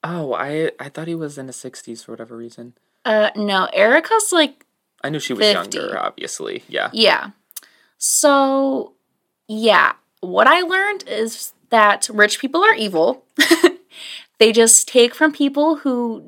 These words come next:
Speaker 2: don't have a leg to stand on, pretty much, and don't really care until they get caught.
Speaker 1: Yeah, that sums it up.
Speaker 2: I will say, though, that the most chilling part of that whole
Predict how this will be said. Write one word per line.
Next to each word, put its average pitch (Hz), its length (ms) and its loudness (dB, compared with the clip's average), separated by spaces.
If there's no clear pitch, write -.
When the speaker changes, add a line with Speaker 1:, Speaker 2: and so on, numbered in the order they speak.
Speaker 2:
don't 202 200 2
have 220 180 2
a 247 60 -4
leg 262 220 0
to 349 60 -4
stand 196 300 0
on, 185 140 0
pretty 190 240 -4
much, 180 500 -2
and 294 520 4
don't 330 160 4
really 480 180 6
care 370 360 4
until 254 220 0
they 320 100 6
get 302 160 2
caught. 311 360 4
Speaker 1:
Yeah, 131 300 -8
that 135 220 -12
sums 139 300 -16
it 127 80 -10
up. 123 340 -10
Speaker 2:
I 202 140 4
will 202 180 0
say, 196 240 0
though, 208 160 2
that 208 140 -10
the 208 80 -4
most 190 280 -8
chilling 190 380 -4
part 196 400 -12
of 196 140 -8
that 190 200 -6
whole 180 460 -4